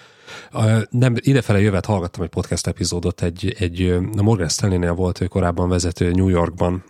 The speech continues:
ö, az illető, és akkor mondta, hogy neki egy nagy tanulság volt az, amikor járt ilyen esti képzésre, és egy hetet dolgozott egy, egy ilyen szoftver bevezetési eseten,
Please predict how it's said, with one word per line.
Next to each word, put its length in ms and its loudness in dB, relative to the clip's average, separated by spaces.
ö, 160 -4
az 160 -2
illető, 320 0
és 120 0
akkor 180 -2
mondta, 240 0
hogy 100 0
neki 200 -2
egy 80 0
nagy 240 0
tanulság 540 0
volt 200 -2
az, 120 -2
amikor 300 -2
járt 280 0
ilyen 140 -2
esti 300 -4
képzésre, 580 -2
és 460 0
egy 340 -2
hetet 460 0
dolgozott 680 0
egy, 340 0
egy 300 -2
ilyen 260 0
szoftver 720 -2
bevezetési 1300 -2
eseten, 640 0